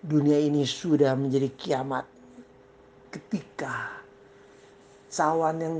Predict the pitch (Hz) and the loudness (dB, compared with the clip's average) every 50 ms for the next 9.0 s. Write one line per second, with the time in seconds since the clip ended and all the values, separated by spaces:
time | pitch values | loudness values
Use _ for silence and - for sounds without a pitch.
0 | 156 - - - - - - - - - _ _ - - - _ 302 262 170 151 | -8 -10 -8 -8 -8 -8 -8 -16 -20 -20 _ _ -20 -20 -2 _ 2 2 2 2
1 | 180 170 160 156 139 143 135 127 123 110 - _ _ _ _ _ _ _ _ _ | -2 2 2 2 2 2 -2 -6 -8 -10 -16 _ _ _ _ _ _ _ _ _
2 | _ - _ _ - _ _ - _ - - - - - 190 175 185 202 214 208 | _ -20 _ _ -20 _ _ -20 _ -20 -14 -12 0 2 2 4 4 4 4 4
3 | 202 185 180 170 165 160 165 190 226 226 202 233 - - - - - - _ - | 4 4 2 0 -4 -4 2 4 4 4 4 0 -6 -12 -12 -12 -12 -14 _ -8
4 | 175 165 156 151 147 135 - - - - - - - 190 180 175 170 - - - | -4 -4 -2 -4 -4 -6 -8 -12 -12 -14 -12 -10 -8 -6 -4 -4 -6 -6 -6 -6
5 | 185 151 147 127 - - 131 127 - - - - 127 131 - - - - - - | -6 -4 -4 -6 -4 -6 -6 -6 -10 -10 -10 -8 -8 -8 -10 -12 -20 -20 -20 -20
6 | - - - - - - - - - - - - - - - - - - - - | -20 -20 -20 -20 -20 -20 -20 -20 -20 -20 -20 -20 -20 -20 -20 -20 -20 -20 -20 -20
7 | - - - - - - - - - - - - _ - - - 170 160 165 151 | -20 -20 -20 -20 -20 -20 -20 -20 -20 -20 -20 -20 _ -12 -2 2 4 4 6 6
8 | 165 160 156 156 151 156 156 151 143 - - - 147 147 143 - - - 165 151 | 4 4 6 4 4 2 0 -2 -4 -8 -8 -6 -6 -6 -6 -8 -12 -14 -16 -16